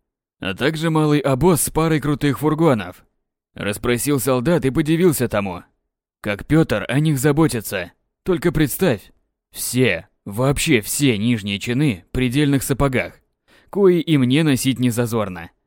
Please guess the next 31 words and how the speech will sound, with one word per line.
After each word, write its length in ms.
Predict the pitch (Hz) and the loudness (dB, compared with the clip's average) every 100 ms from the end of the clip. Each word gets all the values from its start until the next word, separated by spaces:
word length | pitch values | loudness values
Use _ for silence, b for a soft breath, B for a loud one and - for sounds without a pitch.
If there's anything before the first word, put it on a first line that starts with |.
| b b - | b b -6
У 140 | 104 | -4
каждого 400 | 127 156 165 170 | 0 0 2 0
есть 280 | 160 156 - | 2 0 0
прибор 360 | 143 131 170 | -2 2 2
из 100 | 160 | 2
латуни, 520 | 147 170 143 101 85 - _ - | 0 0 0 -2 -6 -16 _ -6
представляющий 760 | 120 - 117 120 147 110 107 | -6 -2 -2 0 0 0 -6
собой 300 | - 123 135 | -4 0 0
котелок 420 | 135 127 131 143 | 0 -2 0 -2
с 40 | - | -2
крышкой, 520 | 185 156 - 87 - _ b b | -2 -2 -2 -12 -14 _ b b
и 120 | - | 0
ложка, 500 | 135 151 117 - 87 - | 2 2 -2 -6 -8 -10
и 100 | - | -6
небольшой 440 | 117 117 113 120 160 | -2 0 -2 0 -2
складной 380 | 170 165 170 170 | 0 0 0 0
ножик. 420 | 147 98 87 - _ b b b | 0 -2 -10 -18 _ b b b
Кроме 360 | - 147 156 104 | -2 0 0 -2
того, 340 | 104 104 87 | -4 -4 -6
при 180 | - 107 | -6 -8
каждом 440 | 104 147 160 165 | -4 -4 -2 -2
нижнем 340 | 147 151 127 127 | 0 -2 -2 -2
чине 400 | - 180 120 95 | -2 -4 -4 -4
есть 280 | 101 151 185 | -2 -2 -2
небольшая 500 | 185 147 131 143 131 | 0 0 2 0 0
фляга 340 | 120 113 120 | 0 -2 -2
для 160 | 113 123 | -2 0
воды, 360 | 131 110 87 _ _ _ _ | 0 -2 -6 _ _ _ _
тоже 360 | 147 165 104 98 | -2 -2 -2 -6
из 80 | |
латуни. 480 | 101 123 135 98 85 | -4 -4 -4 -6 -10